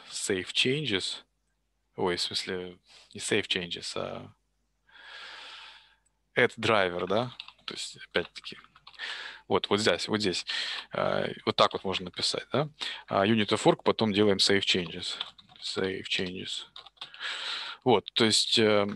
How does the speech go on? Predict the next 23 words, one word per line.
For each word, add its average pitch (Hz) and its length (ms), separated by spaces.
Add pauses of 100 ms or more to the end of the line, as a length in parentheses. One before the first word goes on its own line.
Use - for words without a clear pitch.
(580)
а, - 340 (440)
можем 110 280
вот 110 120
так 85 180
написать, - 300
да, 131 200
add - 420
driver. 95 680
А, 107 240
ну, 160 300
можем 139 260
просто 131 260
сохранить 120 500
этот 101 180
вот 95 180
репозиторий 101 880 (1120)
прямо 104 160
здесь, 98 300
в - 80
read 101 140
only, 127 280
можем, 95 540
э, 90 260